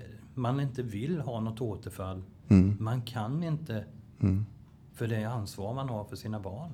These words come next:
Speaker 2: Mm.
Speaker 1: eller hur?
Speaker 2: Mm. Ja, precis. Men, eh, ska man också då spinna vidare på, spetsa det lite till då, vilket jag tycker vi ska.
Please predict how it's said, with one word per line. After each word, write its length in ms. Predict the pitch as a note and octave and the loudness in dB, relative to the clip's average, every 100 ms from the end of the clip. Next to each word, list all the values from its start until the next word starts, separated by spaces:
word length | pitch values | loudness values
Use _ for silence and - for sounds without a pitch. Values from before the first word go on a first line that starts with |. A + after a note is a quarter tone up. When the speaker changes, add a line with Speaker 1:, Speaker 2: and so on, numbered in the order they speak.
| - F#2 | 4 8
Speaker 2:
Mm. 140 | F#2 | 8
Speaker 1:
eller 120 | G#2+ | 8
hur? 200 | G#2+ B2+ - | 2 -2 6
Speaker 2:
Mm. 280 | G2+ F#2+ G2 - - - - - - - - - - - - - | 8 8 6 0 -14 -20 -20 -20 -20 -20 -20 -20 -20 -20 -20 -4
Ja, 240 | B2 F#2+ F2 | 4 6 6
precis. 540 | G#2+ - A2 A2+ - - - - - - - - - - - - - | 4 6 6 4 -4 -16 -16 -16 -18 -18 -18 -18 -18 -18 -18 -18 0
Men, 380 | - G#2+ G2 G2 | 8 10 12 12
eh, 100 | F#2+ | 10
ska 340 | - - A2+ | 8 10 12
man 220 | G#2 A2 G2+ | 12 12 8
också 500 | G#2+ G2+ - - A#2 | 4 2 4 8 10
då 120 | G2 | 10
spinna 340 | - G2 G2 | 8 10 10
vidare 340 | G2 F#2 G2 B2 | 10 10 10 8
på, 380 | B2 G2 F2+ F#2 G#2+ F#2+ | 10 10 8 6 2 0
spetsa 540 | - - A2 A2 - G2 | -2 4 4 6 6 8
det 100 | B2+ | 10
lite 340 | D3 F#2 A2 | 10 8 4
till 300 | G2 G#2 C#3 | 8 8 8
då, 220 | G#2+ F2+ F#2 | 6 2 2
vilket 280 | B2+ C3+ - | 4 6 6
jag 120 | G#2 | 6
tycker 220 | G2 G2+ | 6 10
vi 100 | F#2 | 8
ska. 280 | F2+ F2+ D#2 | 8 6 4